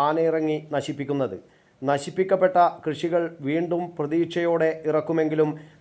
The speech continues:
പിന്നെയും ആന ഇറങ്ങി അവ നശിപ്പിക്കുന്നത് പതിവാണ്. അതിർത്തിയിലുള്ള സോളാർ ഫെൻസിംഗ് കാലാകാലങ്ങളിൽ ജനകീയമായി പുനരുദ്ധരിക്കുന്നുണ്ടെങ്കിലും അവയൊക്കെ ആന തകർക്കുമായിരുന്നു. പതിവിൽ നിന്നും വിപരീതമായി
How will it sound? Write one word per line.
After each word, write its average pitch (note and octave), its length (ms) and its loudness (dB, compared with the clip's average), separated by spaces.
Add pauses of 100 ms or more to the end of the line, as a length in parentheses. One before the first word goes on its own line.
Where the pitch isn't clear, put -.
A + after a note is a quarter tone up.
പിന്നെയും E3 420 4 (360)
ആന D#3+ 160 8 (140)
ഇറങ്ങി D#3+ 280 4 (240)
അവ D#3 160 8 (160)
നശിപ്പിക്കുന്നത് D3+ 680 2 (200)
പതിവാണ്. C#3 440 4 (680)
അതിർത്തിയിലുള്ള F#3+ 600 4 (280)
സോളാർ F3 480 6
ഫെൻസിംഗ് E3 440 2 (140)
കാലാകാലങ്ങളിൽ E3 800 6 (240)
ജനകീയമായി D#3+ 720 2 (160)
പുനരുദ്ധരിക്കുന്നുണ്ടെങ്കിലും D3+ 1160 0 (460)
അവയൊക്കെ D#3+ 420 4 (380)
ആന D#3 120 4 (300)
തകർക്കുമായിരുന്നു. C#3+ 760 0 (560)
പതിവിൽ E3 400 4
നിന്നും E3 240 2 (160)
വിപരീതമായി D#3+ 680 2